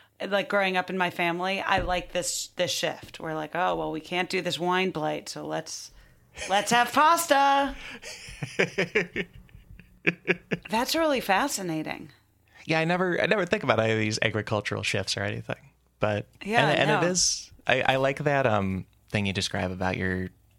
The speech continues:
Speaker 2: family and, and that feeling. Like, there are, there are foods that I value, like, I value alcohol, especially ice cream. I'm like, "I'll just have that
Speaker 1: Oh.
Speaker 2: treat."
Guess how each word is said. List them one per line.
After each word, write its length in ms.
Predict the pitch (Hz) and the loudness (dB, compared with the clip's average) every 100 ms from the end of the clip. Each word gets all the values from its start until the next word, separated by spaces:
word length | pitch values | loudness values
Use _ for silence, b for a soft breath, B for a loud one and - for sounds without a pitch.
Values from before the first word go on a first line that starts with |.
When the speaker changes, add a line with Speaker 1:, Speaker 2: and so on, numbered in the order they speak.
| _ | _
Speaker 2:
family 380 | - 117 123 95 | -2 -2 0 2
and, 160 | 92 95 | 2 2
and 140 | 98 | 0
that 160 | 92 92 | 0 0
feeling. 320 | 113 104 92 | 0 0 0
Like, 160 | 95 92 - | 2 2 2
there 180 | 110 113 | 2 4
are, 420 | 127 135 127 117 - | 4 2 0 -2 -2
there 160 | 117 117 | 0 4
are 180 | 120 127 | 4 2
foods 520 | 123 - 113 107 - | -2 -2 0 0 0
that 120 | 95 | 2
I 120 | 95 | 2
value, 440 | 92 92 92 92 92 | 2 2 2 2 0
like, 500 | 90 87 87 - - _ _ - - | 0 -2 -2 -10 -18 _ _ -4 -2
I 80 | |
value 300 | 95 90 92 | 2 2 0
alcohol, 460 | 92 87 - 98 - | 0 -2 -2 -6 -8
especially 360 | - 135 - - | -2 0 2 2
ice 180 | 101 - | 2 2
cream. 340 | 127 135 147 - | 0 -2 -4 -2
I'm 140 | 107 | 0
like, 160 | 104 101 | 2 2
"I'll 100 | 147 | 2
just 140 | 120 | 2
have 100 | 120 | 2
that 160 | 135 262 | 2 2
Speaker 1:
Oh. 40 | |
Speaker 2:
treat." 300 | 214 95 92 | 2 0 -4